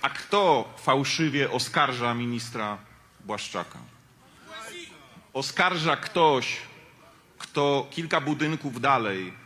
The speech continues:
napisał, można powiedzieć, ten akt oskarżenia, przekazał go do realizacji prokuraturze wojskowej. Jarosław Strużyk. Jarosław Strużyk, który składał przysięgę na wierność Armii Czerwonej.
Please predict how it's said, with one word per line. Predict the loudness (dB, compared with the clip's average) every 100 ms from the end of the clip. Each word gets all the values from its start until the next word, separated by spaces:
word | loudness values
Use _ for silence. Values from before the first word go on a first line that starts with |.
| -20 _
napisał, | -4 -4 -2 -2 2 2 0 -6 -10 -20 -20 _ _ _ _ _
można | -4 0 0
powiedzieć, | 0 -4
ten | -2 0
akt | 0 -2 -4
oskarżenia, | -4 -2 -2 2 2 4 2 0
przekazał | -4 -2 0 0 0
go | 0 0
do | 2
realizacji | 4 2 2 0 0 -4 -6
prokuraturze | -6 -2 -2 -2 -4 -4
wojskowej. | -4 -6 -4 -6 -4 -8 -10 -20 -20 -6
Jarosław | 0 2 2 2 0
Strużyk. | 0 -4 -2 -2 -2 -2
Jarosław | 0 0 0 -2 -2
Strużyk, | -4 -2 -2 -2 -6 -12
który | -6 -2 0 0 0 -4 -16 -16
składał | -12 -2 2 4 4 0
przysięgę | -2 -2 0 0 2
na | 2 2
wierność | 2 2 0 0
Armii | 2 2 0
Czerwonej. | 0 -2 0 0 -2 -4